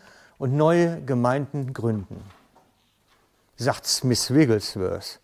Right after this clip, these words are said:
neunzehnhundertsiebenundvierzig, wo das nie ein Thema war. Man verließ seine Gemeinde nicht und gründet eine neue. Das macht man nicht zu der Zeit.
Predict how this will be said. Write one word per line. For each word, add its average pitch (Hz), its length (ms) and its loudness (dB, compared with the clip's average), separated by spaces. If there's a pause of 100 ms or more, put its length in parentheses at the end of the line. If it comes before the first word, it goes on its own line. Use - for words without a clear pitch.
(720)
neunzehnhundertsiebenundvierzig, 120 1300 0
wo 107 100 -4
das 113 260 -6
nie 151 220 4
ein 127 80 2
Thema 104 420 -4
war. 98 80 -2
Man 98 160 -8
verließ 135 460 -4
seine 104 220 -2
Gemeinde 104 420 -4
nicht 113 180 -4
und 98 120 -8
gründet 110 340 -2
eine 104 100 -6
neue. 98 340 -4 (300)
Das - 220 -8
macht - 320 -6
man 110 180 0
nicht 92 180 -8
zu - 140 -6
der 110 180 -8
Zeit. - 440 -10